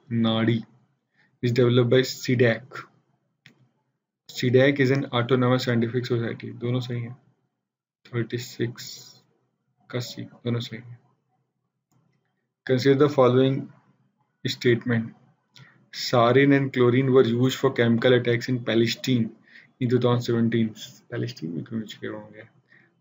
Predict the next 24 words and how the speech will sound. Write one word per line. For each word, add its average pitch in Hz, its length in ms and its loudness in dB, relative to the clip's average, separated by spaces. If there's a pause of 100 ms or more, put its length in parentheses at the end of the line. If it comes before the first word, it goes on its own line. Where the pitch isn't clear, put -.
सारिन 120 420 -2
और 143 100 2
क्लोरीन 139 380 0
तो 147 80 -4
सीरियन 139 360 0
सिविल 127 260 0
वॉर 113 200 0
में 113 200 -2
हुए 120 200 -4
थे, 151 140 -8
और 147 100 -4
सीरियन 131 300 -2
सिविल 127 300 -2
वॉर 127 260 -2
का 135 100 -8
पैलेस्टाइन 120 640 -4
से 135 120 0
कोई 127 160 -2
रिलेशन 120 380 -2
तो 113 100 -8
है 113 160 -10
नहीं। 117 120 -10 (1300)
Use 135 180 4
of 151 100 6